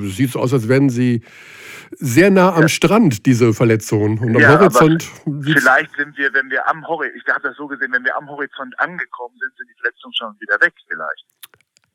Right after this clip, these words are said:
Speaker 1: Ach, wenn wir am Horizont angekommen sind, sind die Verletzungen weg. Ja,
Speaker 2: Ja,
Speaker 1: okay.
Speaker 2: also ich gla-, ich
Speaker 1: Mhm.
Speaker 2: glaube, dass, ähm, Hobbs spielen wird.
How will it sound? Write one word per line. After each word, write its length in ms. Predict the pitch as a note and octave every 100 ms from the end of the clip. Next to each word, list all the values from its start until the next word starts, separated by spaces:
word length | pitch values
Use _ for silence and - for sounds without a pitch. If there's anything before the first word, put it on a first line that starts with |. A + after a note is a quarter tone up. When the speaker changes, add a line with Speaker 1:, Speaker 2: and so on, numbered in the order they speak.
| _ _
Speaker 1:
Ach, 160 | - -
wenn 160 | C#3+ D#3+
wir 120 | C3+
am 180 | B2+ G2+
Horizont 580 | E3+ F3+ F3 D3+ C#3 -
angekommen 640 | - F#3+ G#3 D#3+ - D#3+ D#3+
sind, 180 | C#3+ D3
sind 120 | D3
die 60 |
Verletzungen 640 | B2+ B2+ B2 - F#2 F2+ G2
weg. 280 | G#2 - _
Ja, 120 | - A2+
Speaker 2:
Ja, 160 | F#2+
Speaker 1:
okay. 100 | C3+
Speaker 2:
also 140 | C3 -
ich 180 | - -
gla-, 200 | D#3+ E3
ich 120 | F#3 -
Speaker 1:
Mhm. 40 |
Speaker 2:
glaube, 240 | E3+ F3
dass, 160 | - C3+ - -
ähm, 200 | C3 A#2+ A#2+
Hobbs 200 | F#3+ - -
spielen 380 | - E3+ E3 D3+
wird. 260 | D#3+ E3